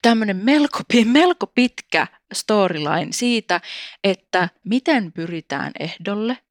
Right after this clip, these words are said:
millaisia asioita siihen kuuluu, miten tehdään vaalityötä, mitä sitten, jos joku häiritsee sun vaalityötä, koska olet nainen, ja mitä se vaatii, että toimii pormestarina.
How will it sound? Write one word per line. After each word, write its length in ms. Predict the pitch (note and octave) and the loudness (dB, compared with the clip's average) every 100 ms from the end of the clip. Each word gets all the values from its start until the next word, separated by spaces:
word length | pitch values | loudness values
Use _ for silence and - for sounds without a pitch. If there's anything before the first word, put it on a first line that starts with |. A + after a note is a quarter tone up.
| - | -6
millaisia 360 | A#3 C4 A#3+ F3 | -2 -2 -2 -4
asioita 400 | - D#3 C#3+ - | -4 -8 -8 -12
siihen 280 | D3+ D#3+ D3+ | -14 -14 -8
kuuluu, 680 | F#3 B3 B3 A3+ G#3+ G#3+ - - - - _ - | -4 -4 -4 -4 -4 -6 -12 -20 -18 -20 _ -4
miten 360 | A#3+ E4 C4+ | 0 2 2
tehdään 420 | F3 E3+ D3+ D3 | 0 -4 -6 -6
vaalityötä, 920 | D3 E3 D3+ D3 E3 E3+ G3 G#3 C4 C4 _ _ _ _ _ | -2 -2 -2 -6 -10 -6 -4 -2 -2 -2 _ _ _ _ _
mitä 340 | E3+ B3 - C4+ | 0 2 2 0
sitten, 540 | A#3+ A#3+ - F3+ E3+ - | -2 -8 -4 -4 -4 -10
jos 300 | F3 F#3 - | -6 -4 -4
joku 340 | F#3+ G#3+ - F3 | -2 -4 -4 -6
häiritsee 920 | - A#3+ B3+ A#3+ - - C#3+ C#3+ D#3+ - | 0 2 2 0 -6 -10 -6 -2 -4 -4
sun 300 | - E3+ D#3 | -6 -6 0
vaalityötä, 840 | F3+ F#3+ E3+ E3 - D3 D#3+ - D#3 _ | 2 4 2 -4 -6 -6 -6 -8 -10 _
koska 420 | - - - D#3 | -8 -8 -6 -4
olet 320 | D#3 D3 - - | -2 -4 -6 -10
nainen, 580 | D3+ D3+ E3+ F3 A3 C4+ _ _ _ _ _ - - - - - - | -8 -6 -4 -2 -2 -4 _ _ _ _ _ -12 -10 -8 -10 -14 -4
ja 300 | F#3 F#3 E3+ - - | 0 2 0 -6 -2
mitä 280 | A3+ A#3+ | -2 0
se 180 | A3+ F3 | -2 -2
vaatii, 600 | E3+ D#3+ D3+ - D#3+ - - - | 0 0 -2 -6 -8 -8 -8 -6
että 460 | D#3+ _ - - - - | -6 _ -4 -4 -4 -6
toimii 340 | F3 D3+ D3 D3 | -2 -2 -4 -4
pormestarina. 760 | D3 C#3+ D#3+ - - D#3+ - | -2 -2 -4 -10 -10 -10 -12